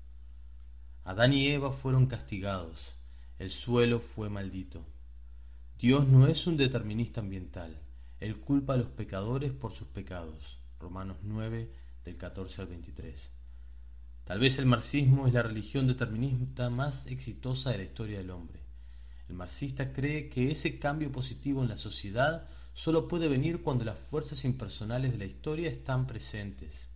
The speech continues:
Las buenas intenciones de los hombres no valen nada. Solo las fuerzas históricas importan.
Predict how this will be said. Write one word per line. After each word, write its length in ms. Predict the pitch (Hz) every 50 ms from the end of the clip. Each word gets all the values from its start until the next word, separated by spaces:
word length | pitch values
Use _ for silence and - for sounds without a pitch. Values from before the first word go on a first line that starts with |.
| - - - - - - - - - - - - - - -
Las 120 | 85 -
buenas 260 | 117 123 135 131 131
intenciones 560 | 139 127 123 120 110 - - - 127 127 131 127
de 60 | 107
los 240 | 104 98 - - 143
hombres 300 | 143 151 143 143 127 120
no 100 | 120 113
valen 300 | 113 110 104 98 95 95
nada. 420 | 95 92 87 82 80 82 - - - - - - - - - - - - -
Solo 260 | - - - 127 131
las 160 | 131 123 131 -
fuerzas 340 | - - 131 123 123 123
históricas 540 | 123 - - - - 135 131 127 131 123 101 - -
importan. 560 | 98 95 - - 92 90 - - - 85